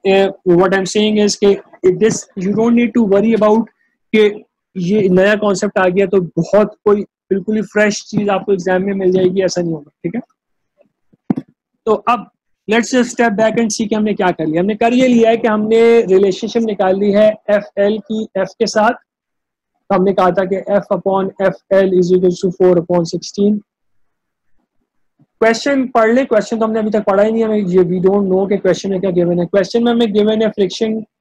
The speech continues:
कोएफिशिएंट F, फेस फिट P, limiting shoe pressure, this is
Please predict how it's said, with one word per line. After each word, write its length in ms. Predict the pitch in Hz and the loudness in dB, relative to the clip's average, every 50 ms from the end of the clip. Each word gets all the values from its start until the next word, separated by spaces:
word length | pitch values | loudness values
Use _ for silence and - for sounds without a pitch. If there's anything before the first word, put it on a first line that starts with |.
| _ _ _ _ _ _ _ _ _ _ _ _ _ _ _ _ | _ _ _ _ _ _ _ _ _ _ _ _ _ _ _ _
कोएफिशिएंट 560 | 185 185 180 185 202 185 175 - 190 180 - - - | -2 -2 0 0 -2 -4 -4 -6 -8 -10 -8 -4 -2
F, 120 | 202 214 214 - _ _ _ _ _ _ _ _ _ _ _ _ _ _ _ _ _ _ _ _ _ _ _ - | -2 -2 -2 -6 _ _ _ _ _ _ _ _ _ _ _ _ _ _ _ _ _ _ _ _ _ _ _ -2
फेस 280 | 202 196 202 202 - - | 2 2 2 2 0 -2
फिट 200 | - 196 180 - - _ _ 190 | -2 0 0 0 -4 _ _ 0
P, 100 | 202 214 220 214 208 208 - _ _ _ _ _ _ _ _ _ _ _ _ _ _ _ | 2 2 4 2 0 -2 -6 _ _ _ _ _ _ _ _ _ _ _ _ _ _ _
limiting 460 | 190 208 226 247 269 240 302 302 294 247 - | 0 2 2 2 0 -2 -4 -4 -6 -6 -6
shoe 180 | - 262 262 254 | -4 -4 -4 -2
pressure, 320 | 247 233 226 208 - 247 240 208 | -2 -2 -2 -2 -2 -2 -2 -2
this 120 | 226 202 - - | -2 -4 -4 -6
is 100 | 247 | -8